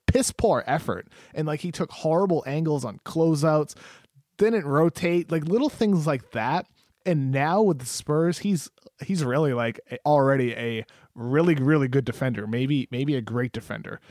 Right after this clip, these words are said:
only in his second year. It's just, it's just unbelievable how opportunity and situation can s-, can have such a heavy impact on a player. And we're seeing it with DeJounte Murray.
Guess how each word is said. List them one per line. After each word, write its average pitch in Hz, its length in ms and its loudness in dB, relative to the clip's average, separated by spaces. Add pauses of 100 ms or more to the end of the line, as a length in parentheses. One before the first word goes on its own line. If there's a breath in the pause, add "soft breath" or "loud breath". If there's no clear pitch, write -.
(160 soft breath)
only 135 260 -2
in 131 80 -2
his 117 120 -6
second - 340 -10
year. 113 220 -6
It's - 100 -12
just, - 240 -6 (200 loud breath)
it's 156 180 -2
just 220 260 -2 (560 soft breath)
unbelievable 185 540 4
how 139 280 2
opportunity 139 840 0 (180 soft breath)
and 127 100 -4
situation 131 680 -2
can 113 140 -6
s-, - 220 -10 (140)
can 127 160 -8
have 131 200 -4
such 165 220 -2
a 123 60 -2
heavy 135 340 -2
impact 113 380 -4
on 113 100 -6
a 113 60 -8
player. 113 420 -10 (140 soft breath)
And 135 100 -2
we're 151 80 0
seeing 139 280 -2
it 120 100 -6
with 110 100 -8
DeJounte 107 400 -6
Murray. 107 320 -10